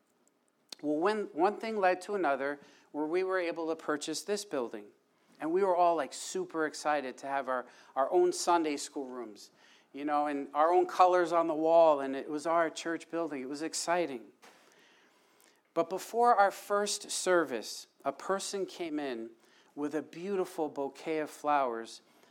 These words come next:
and put 'em on our communion table, and there was a card.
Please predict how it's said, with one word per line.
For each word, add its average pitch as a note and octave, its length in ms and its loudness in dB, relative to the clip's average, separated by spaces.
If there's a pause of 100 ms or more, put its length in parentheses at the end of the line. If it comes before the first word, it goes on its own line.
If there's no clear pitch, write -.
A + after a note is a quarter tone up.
(120)
and C3+ 160 -10
put F3 180 -4
'em E3+ 140 -4
on D#3 160 -2
our C#3+ 100 -4
communion C#3+ 560 -6
table, A2+ 500 -10 (460)
and D3 120 -4
there D3 80 -4
was C3+ 120 -10
a D3 60 -8
card. C#3+ 500 -8